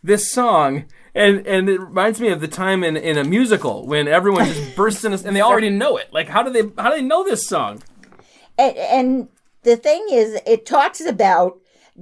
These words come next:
Speaker 2: Deborah and Barak in the song, and you wouldn't think of that. You know, usually you sing a song about somebody else. And so for them, that they are singing the song seems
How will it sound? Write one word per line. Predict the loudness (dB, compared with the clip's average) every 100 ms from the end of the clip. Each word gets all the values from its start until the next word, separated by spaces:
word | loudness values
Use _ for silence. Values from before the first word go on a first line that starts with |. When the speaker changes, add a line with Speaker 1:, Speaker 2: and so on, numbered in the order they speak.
| 0
Speaker 2:
Deborah | 2 2 0 -2 -4
and | -6 -4
Barak | -2 2 2 0 -2
in | -2 -2
the | -2
song, | -2 0 0 0 -6 -8
and | -8 -6
you | -6
wouldn't | 0 0 0 -6
think | -2 -2
of | -2 0
that. | 0 0 -4 _ _ _ _
You | -6 0
know, | 2
usually | 2 0 -4 -2 -2
you | -2 -4
sing | -6 -6
a | -6
song | -4 -4 -2
about | -2 -2 -4
somebody | -6 -2 -2 -2 0
else. | 2 2 -2 -14 -16 -18 _ _ _ _ _ _
And | -4 -2 -4
so | 2 4 4
for | 0 -2 -2
them, | 2 2 2 0 -4 -8 _ _ _
that | -4 -2 2
they | 4 4
are | 2
singing | -4 -4 -4 -4 -6 -6
the | -6
song | -4 -4 -4 -6 -8 -10 -14 -20 -20 -20 _ -20 -20
seems | -12 -4 -2 -2 -6 -10 -16